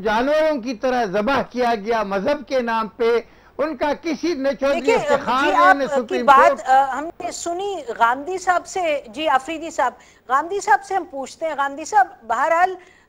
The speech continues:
Speaker 2: دیکھیے، جب پاکستان بنا ہے تو یہ نفرت کی بنیاد پر تو نہیں بنا۔ پاکستان میں آپ نے دیکھا،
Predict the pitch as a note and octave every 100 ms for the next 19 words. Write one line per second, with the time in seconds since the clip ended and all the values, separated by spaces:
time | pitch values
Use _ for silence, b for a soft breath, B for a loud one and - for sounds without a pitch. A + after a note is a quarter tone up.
0 | A#3+ C4 G4 F4 F#4 C#4+ B3+ D#4+ D4 F4
1 | E4+ A#3+ A#3+ B3 D#4 D#4 E4 E4 E4 D#4+
2 | D#4+ B3 B3+ D4+ D#4 C#4+ b b - F#4
3 | F#4+ E4+ E4+ - D#4 C#4 C4+ C#4 D4 D4
4 | D#4 D#4 D4+ E4+ D4+ C4+ D4+ - D#4+ B3
5 | B3 D#4 - - D4 D4+ D#4 D4+ D4 C4+
6 | F#3+ C4+ C#4